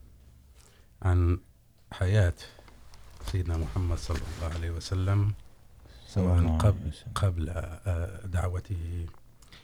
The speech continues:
Speaker 1: فنبدأ، أبدأ بالحديث،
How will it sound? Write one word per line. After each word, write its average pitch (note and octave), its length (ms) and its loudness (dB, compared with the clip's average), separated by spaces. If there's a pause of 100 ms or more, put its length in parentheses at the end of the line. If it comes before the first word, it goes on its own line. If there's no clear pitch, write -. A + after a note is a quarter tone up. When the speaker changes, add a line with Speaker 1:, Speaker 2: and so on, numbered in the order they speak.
(240)
Speaker 1:
فنبدأ، A2 800 6 (840)
أبدأ F#2+ 200 -2 (1000)
بالحديث، F2 1500 2